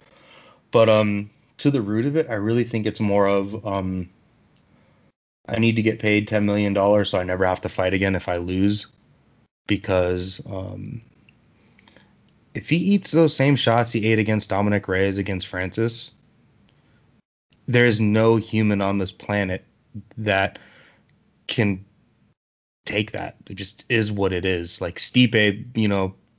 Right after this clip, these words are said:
one of the toughest dudes that's ever fought, period, in all combat sports.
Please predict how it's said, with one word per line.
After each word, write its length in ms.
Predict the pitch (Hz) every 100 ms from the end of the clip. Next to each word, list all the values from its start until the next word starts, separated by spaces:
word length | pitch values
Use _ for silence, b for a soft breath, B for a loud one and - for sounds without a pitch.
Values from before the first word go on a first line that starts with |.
| _ _
one 320 | 120 117 120
of 60 | 120
the 80 | 107
toughest 460 | - 123 110 101
dudes 300 | 113 113 107
that's 220 | 107 101 113
ever 220 | 107 101
fought, 500 | - 113 107 104 - _ _ _
period, 760 | - 180 156 107 92 95 113 117 b b b -
in 140 | 131
all 260 | 104 135 123
combat 460 | 123 107 101 92
sports. 500 | - 101 101 110 -